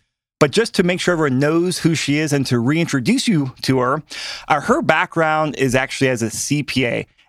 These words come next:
And then while she was, you know, working her job, she realized to meet her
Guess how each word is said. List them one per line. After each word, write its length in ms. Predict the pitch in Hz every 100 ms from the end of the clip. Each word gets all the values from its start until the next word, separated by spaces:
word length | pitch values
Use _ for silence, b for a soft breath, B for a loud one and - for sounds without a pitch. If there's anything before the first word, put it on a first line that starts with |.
| -
And 120 | 147
then 120 | 147 143
while 220 | 151 170
she 220 | - 160
was, 200 | 151 127
you 80 | 143
know, 100 | 123
working 360 | 120 143 165
her 160 | 143 147
job, 460 | 127 127 123 127 -
she 280 | - 175 196
realized 640 | 165 156 147 143 139 - _ -
to 80 | 123
meet 260 | 131 147
her 200 | 123 131